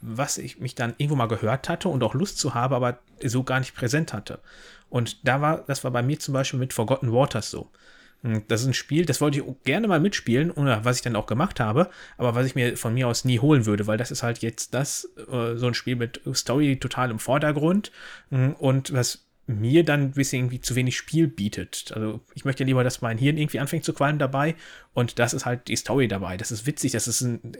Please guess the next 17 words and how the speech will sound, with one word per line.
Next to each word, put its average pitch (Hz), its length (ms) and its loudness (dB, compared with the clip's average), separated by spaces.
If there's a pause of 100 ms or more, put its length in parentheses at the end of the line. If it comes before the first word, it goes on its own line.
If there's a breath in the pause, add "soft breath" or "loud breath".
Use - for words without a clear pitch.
Spiel, 131 280 -2
das 127 140 0
hat 113 100 -4
mir 123 80 2
richtig 143 240 0
Spaß 107 260 -4
gemacht, 156 440 -6 (340 loud breath)
aber 113 140 -2
ich - 120 -6
würd's 135 200 -2
mir 123 100 2
hierfür 123 240 -2
zu 123 160 -2
Hause 120 180 2
nicht 113 180 -4
kaufen. 139 340 2 (480 loud breath)
Ähm, 110 220 -4